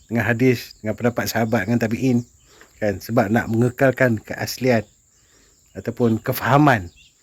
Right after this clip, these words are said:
sama daripada zaman dulu sampai sekarang. Kan? Takkan tak nampak kot,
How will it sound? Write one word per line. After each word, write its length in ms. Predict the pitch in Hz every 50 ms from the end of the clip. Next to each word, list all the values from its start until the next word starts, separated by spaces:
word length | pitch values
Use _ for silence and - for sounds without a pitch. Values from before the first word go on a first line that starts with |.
| _ _ _ _ _ _ _
sama 400 | - - 113 117 135 131 123 113
daripada 240 | 113 - 120 120
zaman 240 | 113 113 117 120 110
dulu 160 | 110 120 123
sampai 240 | 113 117 107 - 113
sekarang. 400 | - 131 127 123 117 101 98 95 - - - _ _ _ _ _ _ _ _ _ _ _ _ _ _ _ _ _ _ - - _ - - - - - - - - _ _ _ _ _ _ _ _
Kan? 320 | - 120 110 101 92 87 82 - - - _ _ _ _ _ _ _ - - - - _ _ _ _ _ _ _ _ _ _ _ _ _ _ _ _ _ _ _ _ _ _ _ _ _ - - _ _ - _ _ _ - _ _ - - - -
Takkan 240 | - 120 - 160 147
tak 160 | - 110 98
nampak 240 | 104 104 - 113 123
kot, 340 | 147 180 170 143 113 98